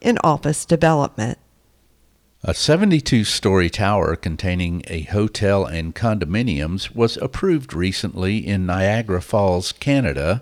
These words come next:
Speaker 2: sparking optimism among city leaders that the development will boost hotel occupancy and reestablish the city as a tourist destination, Daily Commercial News reports.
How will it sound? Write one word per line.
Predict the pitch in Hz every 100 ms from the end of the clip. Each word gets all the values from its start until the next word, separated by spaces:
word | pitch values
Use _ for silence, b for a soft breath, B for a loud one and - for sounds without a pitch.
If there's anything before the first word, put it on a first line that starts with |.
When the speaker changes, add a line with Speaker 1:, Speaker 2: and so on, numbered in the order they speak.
| b
Speaker 2:
sparking | - - - 214 180 120
optimism | - 107 - 101 87 87 85 98 101
among | 101 101 101 87
city | - 156 139 95
leaders | 90 127 110 87 113 - -
that | 107 -
the | 117
development | 120 123 180 165 90 120 117
will | 110 131
boost | 123 127 131 - -
hotel | - 147 - 143 -
occupancy | 104 151 110 - 87 - 95 113 135 -
and | 160 139 78
reestablish | 131 185 - 117 - 113 131 92 -
the | - 95
city | - - 139 107 98
as | 92 98 - -
a | 90 87
tourist | - 165 147 104 - -
destination, | 98 98 - 95 131 170 - 78 71 - -
Daily | 98 113 104 92
Commercial | - 92 85 85 - 90
News | 90 131 104 -
reports. | 69 - 69 53 - -